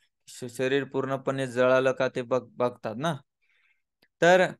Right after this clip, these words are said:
तो जो वेळ आहे त्याच्यात त्याला, त्याचं भरपूर हृदय, हं, हृदयामध्ये ते दुःखाग्नी असते, तर ती त्याला शुद्ध करते. पश्चाताप हा माणसाच्या या अस्तित्वाला शुद्ध करतो.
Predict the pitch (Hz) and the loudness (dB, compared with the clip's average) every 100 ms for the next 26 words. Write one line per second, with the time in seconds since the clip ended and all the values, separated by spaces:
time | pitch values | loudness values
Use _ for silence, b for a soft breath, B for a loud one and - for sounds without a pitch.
0 | _ _ _ _ - 175 196 156 170 208 | _ _ _ _ -6 -2 -2 0 0 4
1 | 190 160 147 147 156 - 175 170 156 160 | 6 4 2 -2 -6 -8 -12 -12 -12 -10
2 | 160 - 147 151 127 120 123 165 156 139 | -10 -10 -10 -10 -8 -8 -6 -4 -2 -2
3 | 131 139 135 120 _ _ _ _ 123 127 | 0 0 0 -4 _ _ _ _ -12 -8
4 | 120 117 - - 120 117 135 135 131 127 | -8 -10 -14 -14 -10 -2 -2 -2 -4 -4
5 | 131 123 123 - _ 127 - 139 131 131 | -6 -6 -10 -14 _ -12 -8 -4 -4 -4
6 | 131 123 117 - 113 113 - _ _ _ | -4 -6 -6 -8 -8 -8 -16 _ _ _
7 | _ - 117 120 165 165 170 170 175 170 | _ -14 -10 -6 -4 0 2 4 6 4
8 | 135 - 180 208 202 175 135 117 110 - | 2 -2 0 2 4 2 2 -6 -8 -14
9 | _ _ _ - 131 - 170 170 180 165 | _ _ _ -10 -6 -2 -2 0 0 0
10 | 160 160 160 151 156 151 160 165 160 160 | -4 -4 -10 -8 -8 -6 -2 0 0 -2
11 | - 131 131 127 - - 123 143 139 143 | -8 -6 -6 -6 -12 -16 -12 -12 -4 -2
12 | 147 143 165 170 180 127 117 110 113 | -2 -4 -4 2 2 2 -2 -6 -14